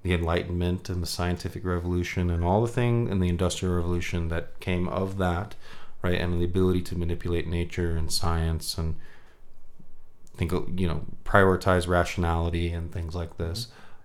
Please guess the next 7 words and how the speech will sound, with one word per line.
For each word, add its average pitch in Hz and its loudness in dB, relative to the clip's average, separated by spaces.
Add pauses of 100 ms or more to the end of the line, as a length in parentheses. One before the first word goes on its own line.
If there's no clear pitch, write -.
um, 82 -2
more 92 4
aggressively 87 2
than 85 -2
other 101 2
civilizations, 87 -2
has 85 -4